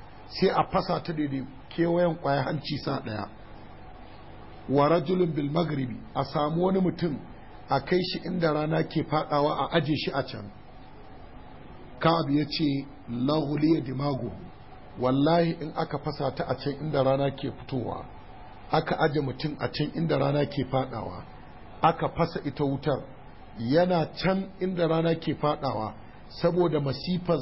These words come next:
zafin da zai ɓullo ta wurin, ƙwaƙwalwar kanshi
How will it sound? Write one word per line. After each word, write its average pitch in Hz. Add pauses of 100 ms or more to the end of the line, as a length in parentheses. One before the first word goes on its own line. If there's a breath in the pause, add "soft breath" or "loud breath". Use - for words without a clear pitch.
zafin 156
da 165
zai 151
ɓullo 147
ta 156
wurin, 147 (840)
ƙwaƙwalwar 165
kanshi 151